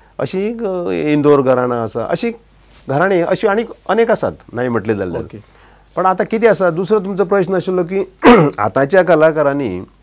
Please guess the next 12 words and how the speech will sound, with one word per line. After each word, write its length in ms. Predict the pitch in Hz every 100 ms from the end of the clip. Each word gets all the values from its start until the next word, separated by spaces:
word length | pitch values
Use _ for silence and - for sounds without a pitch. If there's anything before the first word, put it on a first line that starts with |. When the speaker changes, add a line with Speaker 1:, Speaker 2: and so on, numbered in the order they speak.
| _ _ _
Speaker 1:
की 100 | 147
ह्या 220 | 123 131
सगळ्या 340 | 156 143 143 151
घराण्याची, 580 | 131 120 127 147 139
म्हणजे 240 | 147 143 147
एकाच 280 | 123 147 143
घराण्याची 520 | 131 127 139 131 147
गायकी 360 | 139 139 147
गावची, 500 | 143 139 135 143 143
काय 120 | 135 131
सगळ्या 360 | 123 113 135
घराण्याचें 600 | 131 123 131 131 131 131